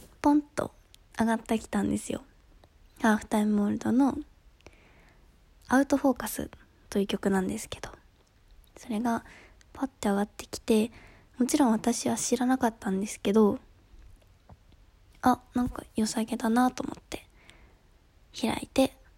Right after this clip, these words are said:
聴いてみました。そしたらもう、何か感じるものがあったんだと思います。スッとその曲が入ってきて、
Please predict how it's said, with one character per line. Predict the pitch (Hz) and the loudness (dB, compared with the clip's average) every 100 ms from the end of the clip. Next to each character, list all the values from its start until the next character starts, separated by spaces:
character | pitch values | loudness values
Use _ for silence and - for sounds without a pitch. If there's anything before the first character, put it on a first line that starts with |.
| _ | _
聴 | - 220 | -8 -6
い | |
て | - | -4
み | 196 208 | -6 -6
ま | 247 | -6
し | - | -8
た。 | - - - - - - - - _ _ _ _ _ _ _ | -10 -12 -18 -20 -20 -20 -20 -20 _ _ _ _ _ _ _
そ | - | -8
し | - | -8
た | - 233 | 0 2
ら | 202 | 4
も | 196 208 196 208 226 - - - _ - - - _ _ _ _ _ _ | 6 6 6 2 -6 -14 -20 -20 _ -20 -20 -20 _ _ _ _ _ _
う、 | 247 | 6
何 | 277 285 | 8 6
か | 208 | 4
感 | - 262 | 8 8
じ | 262 | 8
る | 277 | 8
も | 285 | 6
の | 254 | 6
が | 202 | 4
あ | |
っ | 214 | 2
た | - | 4
ん | 202 | 4
だ | 196 | 4
と | 208 | 2
思 | 196 | 4
い | 190 | 4
ま | 202 | 2
す。 | - - - _ - - - - - _ _ _ _ _ - | 2 -6 -10 _ -20 -20 -20 -20 -20 _ _ _ _ _ -8
ス | - 311 | -2 -2
ッ | |
と | - 208 185 302 - - | 2 2 2 -2 -14 -10
そ | - | -4
の | 208 | -2
曲 | 214 220 214 | -2 -4 -2
が | 202 | -2
入 | - 220 | -2 -8
っ | |
て | - - | -8 -10
き | - | -8
て、 | - - | -8 -8